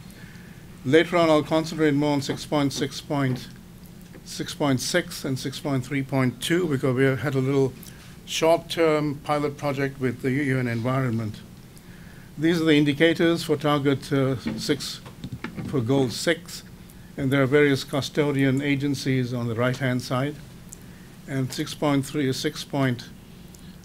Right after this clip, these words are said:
one. And, okay, s-, go back here. All right.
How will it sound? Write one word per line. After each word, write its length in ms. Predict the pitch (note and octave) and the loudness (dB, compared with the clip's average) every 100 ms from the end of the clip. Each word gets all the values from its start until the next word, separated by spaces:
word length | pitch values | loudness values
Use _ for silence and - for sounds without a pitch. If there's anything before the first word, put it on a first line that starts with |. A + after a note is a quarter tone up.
| - - - - | -20 -20 -20 -12
one. 760 | D3 A2+ D3 C#3 A#2 C3 F3 - - - - - - - - - - - - - - - - - - - - C#3 | -6 0 2 2 2 0 -2 -8 -18 -20 -20 -20 -20 -20 -20 -20 -20 -20 -20 -20 -20 -20 -20 -20 -20 -18 -16 -8
And, 200 | B2 A2+ - | -6 -8 -6
okay, 260 | C3 C3+ B2+ | -4 -2 -4
s-, 240 | - - - - - - - - - - - - - | -6 -10 -14 -14 -16 -16 -18 -18 -18 -18 -18 -16 -10
go 140 | A#2+ | -8
back 220 | A2 A2 | -4 -6
here. 260 | G#2 - G2+ - - - - - - - - - - - - - - B2 | -6 -10 -10 -12 -18 -20 -20 -20 -20 -18 -20 -20 -20 -20 -18 -18 -16 -8
All 140 | A#2 | -6
right. 160 | A2 | -6